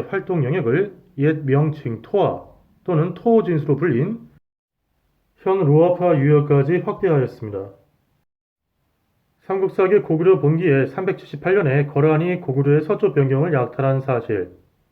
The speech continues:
그리고 삼백구십이 년에 광개토 대왕이 거란을 정벌한 사실이 적혀 있고, 거란 팔부 중에서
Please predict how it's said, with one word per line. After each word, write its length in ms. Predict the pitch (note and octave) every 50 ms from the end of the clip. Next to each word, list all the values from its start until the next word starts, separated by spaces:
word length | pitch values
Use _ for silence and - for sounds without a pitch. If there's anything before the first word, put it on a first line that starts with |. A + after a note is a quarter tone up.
| _ _ _ _ _ _ _ _ _ _ _ _ _ _ _ _ _ _
그리고 600 | - G#3 F#3 D3 D#3 G3+ B3+ - - - - _ _ _ _ _ _ _ _ _
삼백구십이 640 | _ - G#3+ G#3+ G#3 G#3+ - - F3+ D#3 D3+ C3 D#3+
년에 340 | G3+ G3+ E3+ D3 C#3+ C#3+ C#3+
광개토 440 | - C#3+ D3+ D3 D#3 D3+ - D#3
대왕이 460 | B2+ C3+ D3+ F#3 F3 C#3 C#3 E3 D#3+ D#3
거란을 520 | - - C#3 C#3+ D3+ E3 C#3+ B2+ D3 D3
정벌한 480 | D3 C#3+ C3+ C3+ C3 C3+ C3+ C3+ C3+ C3
사실이 300 | - E3 D3 D3+ F3 E3+
적혀 260 | - B2+ A#2 - C#3
있고, 520 | A#2+ - - D3 C#3+ A#2 F#2 - - - _ _ _ _ _ _ _ _ _
거란 360 | - D3 C#3+ F3 F#3+ G3 F#3+
팔부 360 | - - - B3 A#3+ A#3 A#3
중에서 680 | - - D3+ F3 G3 D3 - B2 B2 A2 G2 F#2+ -